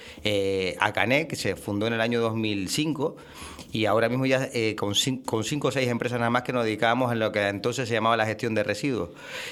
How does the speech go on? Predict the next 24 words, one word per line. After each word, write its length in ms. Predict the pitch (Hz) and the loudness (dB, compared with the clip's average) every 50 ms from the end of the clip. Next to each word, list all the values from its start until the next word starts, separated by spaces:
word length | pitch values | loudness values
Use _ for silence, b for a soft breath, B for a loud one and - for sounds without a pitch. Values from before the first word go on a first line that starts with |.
| B B | B B
Y 100 | - 107 | 0 2
ahora 260 | 107 104 113 123 127 131 | 4 6 6 6 6 6
ya 100 | 131 127 | 4 4
somos 220 | 131 139 131 120 | 2 2 2 2
veintinueve 680 | 131 127 110 117 117 120 127 135 135 123 110 - 110 | 2 0 0 2 2 4 4 2 2 0 -2 -2 -2
en 100 | 107 107 | 0 0
lo 120 | 107 101 101 | 0 0 2
que 80 | 104 | 2
ahora 300 | 95 95 107 117 120 113 | 4 4 4 4 4 2
se 180 | - - 117 110 | 2 0 0 2
llama, 380 | 113 113 113 120 120 123 123 B B B B B B | 2 2 2 2 0 -2 -4 B B B B B B
eh, 440 | 101 98 98 98 98 95 92 92 87 | 0 0 2 2 2 2 2 2 2
empresas 480 | 107 101 101 104 104 101 123 117 113 104 | 0 -2 -2 -2 -4 -2 -2 -4 -2 0
de 480 | 110 110 107 107 104 104 98 98 92 90 | 0 2 2 2 2 2 2 2 0 0
desarrollo 520 | 98 101 - - 95 90 107 117 120 120 | -2 -2 0 0 0 0 0 0 2 2
de 400 | 117 113 107 101 101 98 98 95 | 2 4 4 4 4 2 2 2
la 80 | 95 95 | 2 2
economía 480 | 92 - 104 101 98 98 104 107 104 | 2 0 0 -2 -2 -2 -2 -2 -2
circular, 500 | 101 - 95 90 - 87 87 85 76 - | -4 -4 -8 -6 -4 -2 0 0 0 -2
¿no? 180 | 82 82 - - B B B B B B | -4 -6 -8 -8 B B B B B B
A 80 | - | 0
nosotros 320 | 104 101 - 113 123 123 123 | 0 0 0 0 2 2 2
antes, 460 | 131 127 110 123 123 123 113 98 - B B B B B B | 2 2 4 6 6 6 4 2 -2 B B B B B B
eh, 840 | - 113 110 107 107 107 104 101 101 98 98 92 90 87 85 85 85 | 0 2 2 4 4 4 4 4 4 4 4 4 2 2 0 0 -2